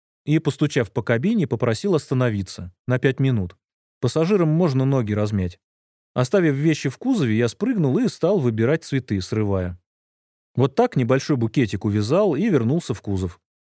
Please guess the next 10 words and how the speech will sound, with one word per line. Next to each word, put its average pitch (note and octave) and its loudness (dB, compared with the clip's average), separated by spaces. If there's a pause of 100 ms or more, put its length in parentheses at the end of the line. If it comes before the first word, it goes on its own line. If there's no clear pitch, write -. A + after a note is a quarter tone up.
(160)
Все E3+ -2
думали, E3 2
девушке E3 0
подарю. G#2 0 (800)
Но G3 2
я D3 2
держал C#3+ 2
букет B2+ -2
на A#2+ -2
коленях. F#2 -4